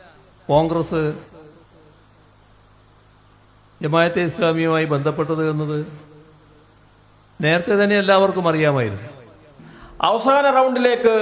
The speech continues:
Speaker 2: കടന്നു കഴിഞ്ഞു. നിലമ്പൂരിൽ കൊടുമ്പിരിക്കൊള്ളുന്ന പ്രചാരണമാണ്. പ്രചാരണ വിഷയം മാറി മാറി വരുന്നു. ഏറ്റവും ഒടുവിൽ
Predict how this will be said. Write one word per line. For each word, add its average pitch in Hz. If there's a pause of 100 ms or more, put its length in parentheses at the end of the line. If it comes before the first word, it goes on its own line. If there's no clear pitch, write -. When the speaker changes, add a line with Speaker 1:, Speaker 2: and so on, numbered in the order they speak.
(120)
Speaker 2:
കടന്നു 196
കഴിഞ്ഞു. 131 (280)
നിലമ്പൂരിൽ 202 (160)
കൊടുമ്പിരിക്കൊള്ളുന്ന 208 (280)
പ്രചാരണമാണ്. 160 (560)
പ്രചാരണ 262 (120)
വിഷയം 226 (400)
മാറി 233
മാറി 214
വരുന്നു. 156 (420)
ഏറ്റവും 220
ഒടുവിൽ 226